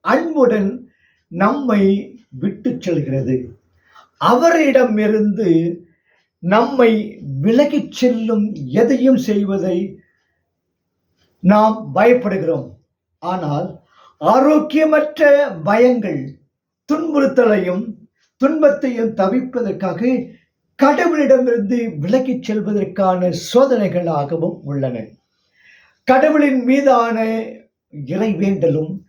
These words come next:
நம்பிக்கையும் ஆரோக்கியமற்ற பயத்தையும் பரிசுத்த பயத்தின் பரிசாக மாற்றுகிறது. இதுவே அருள் நிறை வளம் மற்றும்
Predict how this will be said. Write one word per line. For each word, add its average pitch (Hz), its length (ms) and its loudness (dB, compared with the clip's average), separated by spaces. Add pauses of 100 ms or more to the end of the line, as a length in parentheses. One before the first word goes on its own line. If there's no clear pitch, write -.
(220)
நம்பிக்கையும் 196 920 0 (440)
ஆரோக்கியமற்ற 277 840 0 (240)
பயத்தையும் 202 680 -2 (580)
பரிசுத்த 302 720 2 (260)
பயத்தின் 202 840 -6
பரிசாக 220 760 -2 (680)
மாற்றுகிறது. 165 800 0 (520)
இதுவே 180 480 4 (480)
அருள் 190 420 -2
நிறை 165 380 0
வளம் 151 580 -2 (400)
மற்றும் 254 720 -2